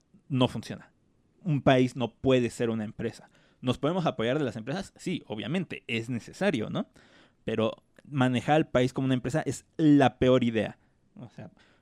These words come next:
¿por qué? Porque siempre, siempre, siempre los de hasta abajo en todas las empresas y todos los que hayan trabajado en una empresa privada lo saben, es a los que peor les va. Entonces, los empleados de a suelo es a los que peor le va y a los de hasta arriba mejor les va. Si el país lo tratamos como una empresa,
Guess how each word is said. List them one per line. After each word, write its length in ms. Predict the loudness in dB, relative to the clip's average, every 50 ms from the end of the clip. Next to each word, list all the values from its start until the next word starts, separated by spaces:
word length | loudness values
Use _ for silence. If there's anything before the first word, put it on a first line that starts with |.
| _ _ _ _ _ _ _ _ _
¿por 180 | -2 -2 0
qué? 140 | 2 2 2
Porque 240 | 2 2 0 -4 -6
siempre, 540 | -4 2 6 6 6 6 4 -2 -4 -4 -6 _
siempre, 380 | -8 -4 -2 -2 -2 -2 -4 -4
siempre 300 | -2 -2 -2 -2 -2 -4
los 100 | -6 -6
de 60 | -8
hasta 160 | -8 -6 -4
abajo 200 | -2 -2 -4 -6
en 60 | -6
todas 180 | -4 -2 0 0
las 120 | 0 -2 -6
empresas 440 | -6 -2 0 0 2 0 -2 -4 -8
y 100 | -16 -10
todos 200 | -4 -2 -2 -2
los 100 | -2 -4
que 80 | -4 -4
hayan 120 | -4 -4
trabajado 320 | -4 -6 -4 0 0 0 2
en 60 | 2
una 60 | 0
empresa 280 | 0 0 0 -2 -2 -2
privada 280 | -2 0 2 2 2
lo 100 | 0 0
saben, 220 | 0 0 0 0 -2 -8 _ _ _ -12
es 140 | -8 -6
a 40 | -6
los 100 | -8 -8 -10
que 80 | -8
peor 180 | -4 -2 -2 -2
les 140 | -4 -6 -12
va. 100 | -18 _ _ _ _ _ _ _ _ _ _ _ _ _ _ _ _
Entonces, 400 | -16 -12 -12 -10 -8 -8 -4 -2
los 160 | 0 0 0
empleados 400 | 0 -2 2 4 6 6 6 6
de 80 | 4 0
a 60 | 0
suelo 340 | 4 6 6 6 6 2 0 -2
es 140 | -2 0 0
a 60 | 0
los 140 | 0 0 -2
que 80 | -2
peor 200 | 2 4 4 4
le 140 | 6 4 4
va 160 | 2 0 0 0
y 100 | 0 0
a 60 | 0
los 160 | -2 -4 -6
de 60 | -8 -8
hasta 140 | -4 -4 -2
arriba 280 | -2 0 0 0 0
mejor 340 | 0 -2 -2 -2 -4 -4 -4
les 140 | -4 0 0
va. 120 | 0 0 -2 _ _ _ _ _
Si 120 | _ -6
el 80 | -6 -4
país 240 | -2 0 0 0 0
lo 60 | 0
tratamos 300 | -2 -2 -2 -4 -4 -4
como 120 | -2 -2
una 60 | -2 -2
empresa, 320 | -2 -2 -2 -2 -4 -6